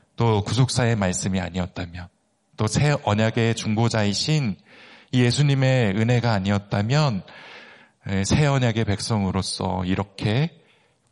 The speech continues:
어마어마한 후한 선물은 절대 받아 누릴 수 없었을 것입니다. 마지막 적용 질문입니다. 나는, 어, 새 언약의 백성이라는 정체성을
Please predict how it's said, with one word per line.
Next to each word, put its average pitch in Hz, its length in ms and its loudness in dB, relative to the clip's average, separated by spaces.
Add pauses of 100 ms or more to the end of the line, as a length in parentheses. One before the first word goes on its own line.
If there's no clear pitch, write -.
(480)
어마어마한 98 760 2
후한 143 300 0
선물은 139 720 0 (500)
절대 95 580 0
받아 92 300 -4
누릴 87 220 -4
수 - 260 -6
없었을 95 540 -6
것입니다. 98 800 -8 (1400)
마지막 104 400 0
적용 101 320 0
질문입니다. 90 800 -4 (1300)
나는, 113 600 2 (300)
어, 95 160 -4
새 127 180 4
언약의 143 420 2
백성이라는 98 840 0
정체성을 101 840 0